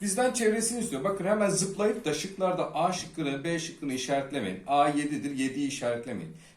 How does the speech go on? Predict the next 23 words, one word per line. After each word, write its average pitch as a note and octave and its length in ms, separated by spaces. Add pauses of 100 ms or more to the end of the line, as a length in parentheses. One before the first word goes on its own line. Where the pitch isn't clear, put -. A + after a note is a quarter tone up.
(100)
Bizden A3 300
çevresini C#3 540
istiyor. F2 380 (400)
Yani F#3+ 340
burası G3 560
yedi, A#2 460
burası D#3+ 360
yedi, C3+ 480
burası C#3+ 420
yedi, A#2+ 560
burası C#3 380
yedidir. A2+ 600
Çevresi C3 580
ne F#3 60
olur A2+ 200
o F#2+ 100
zaman? A#2+ 280
Kaç F3 300
birim G#2+ 220
olur? D#3 300 (400)
Yedi C3 500
çarpı G2 640 (100)
dörtten G2 840